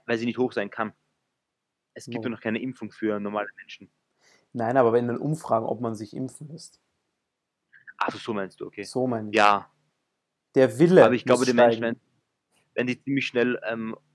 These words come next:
Speaker 1: umentscheiden, weil sehr viele Sachen, sehr viele lustige Sachen ans Impfen gekoppelt sein werden.
Speaker 2: Ja, glaube ich auch. Aber,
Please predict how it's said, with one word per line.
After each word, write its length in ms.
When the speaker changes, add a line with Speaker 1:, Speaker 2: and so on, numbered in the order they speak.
Speaker 1:
umentscheiden, 800
weil 520
sehr 220
viele 240
Sachen, 440
sehr 120
viele 160
lustige 320
Sachen 260
ans 160
Impfen 300
gekoppelt 400
sein 180
werden. 200
Speaker 2:
Ja, 280
glaube 220
ich 100
auch. 220
Aber, 480